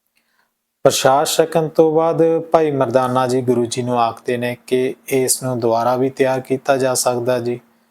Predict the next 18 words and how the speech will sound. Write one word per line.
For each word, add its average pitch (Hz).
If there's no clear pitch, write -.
ਤਾਂ 147
ਗੁਰੂ 139
ਨਾਨਕ 135
ਦੇਵ 143
ਜੀ 147
ਉੱਤੇ 147
ਵਚਨ 127
ਕਰਦੇ 127
ਨੇ 143
ਕਿ 147
ਭਾਈ 147
ਮਰਦਾਨਾ 123
ਜੀ, 120
ਇੱਕ -
ਸਮਾਂ 147
ਐਸਾ 127
ਆਵੇਗਾ 123
ਜਦੋਂ 151